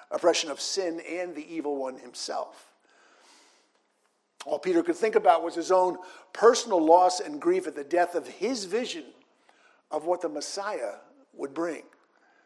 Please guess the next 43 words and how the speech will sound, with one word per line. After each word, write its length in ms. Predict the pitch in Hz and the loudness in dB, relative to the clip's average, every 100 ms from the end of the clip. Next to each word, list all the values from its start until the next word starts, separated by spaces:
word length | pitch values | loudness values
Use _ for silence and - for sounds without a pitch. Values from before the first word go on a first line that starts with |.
| _ _ _ _ _ _ _ _ _ _ _ _ - | _ _ _ _ _ _ _ _ _ _ _ _ -20
And 100 | - | -14
Peter, 220 | - 240 214 | -2 2 6
no 160 | 180 | 6
doubt, 340 | 180 175 175 - | 6 2 2 2
thought 260 | 165 160 | 2 2
at 140 | 151 175 | -2 2
long 300 | 175 175 160 | 2 4 2
last 280 | 165 160 | 2 2
of 80 | 175 | 0
the 100 | 151 | -4
power 380 | - 160 190 190 | -4 -4 -2 -4
and 100 | 180 | -4
the 60 | 160 | -4
glory 360 | 175 190 185 | -2 -2 -2
and 80 | 175 | -6
the 100 | 165 | -8
honor 400 | 175 196 180 - - - - _ _ _ _ _ _ | -8 -2 -2 -2 -14 -20 -20 _ _ _ _ _ _
for 160 | - 175 | 2 4
his 160 | 156 | 4
Lord 300 | 160 208 202 | 6 8 6
and 60 | 185 | 2
himself. 500 | 151 - 214 208 151 | -4 -2 2 0 0
And, 120 | 139 - - | -12 -16 -10
and 100 | 143 | 2
here's 180 | 190 - | 2 2
Jesus 400 | 190 190 180 - | -4 -2 -2 0
telling 320 | 175 196 175 | 0 0 -2
him 120 | 151 | 0
that 120 | 156 | 0
the 80 | 165 | 0
Son 280 | - 190 190 | -2 -2 -2
of 160 | 170 | -4
Man 220 | 175 170 165 | -2 -2 -2
must 180 | 156 | -2
suffer 240 | 196 165 151 | -2 -2 -4
many 320 | 147 196 185 | -6 -6 -6
things 400 | 180 180 180 147 | -6 -6 -6 -8
and 100 | 143 | -8
be 120 | 151 | -8
rejected 540 | 139 135 175 185 165 147 | -8 -6 -8 -6 -8 -6
by 140 | 143 | -6
the 160 | 143 160 | -4 -2
elders 440 | 185 160 131 | -2 -2 -10